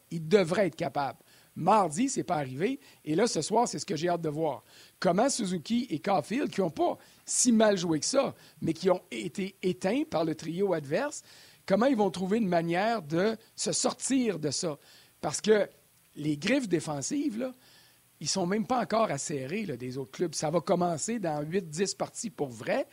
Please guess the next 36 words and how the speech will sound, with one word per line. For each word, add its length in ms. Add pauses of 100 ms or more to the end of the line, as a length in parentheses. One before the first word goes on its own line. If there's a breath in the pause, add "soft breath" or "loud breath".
(300 loud breath)
Puis 100
après 240
Noël, 320
ça 120
va 80
être 120
encore 360
plus 180
difficile. 680 (420 loud breath)
Alors, 480
il 100
faut 460
que 340 (400 soft breath)
Caulfield, 500
Suzuki, 440
puis 140
tous 160
les 100
autres 160
du 80
Canadien, 640
euh, 180
joueurs 240
du 100
Canadien 420
se 60
disent, « 320 (360 loud breath)
Oui, 160
on 140
a 60
eu 120
un 80
bon 200
début 220
de 60
saison. 460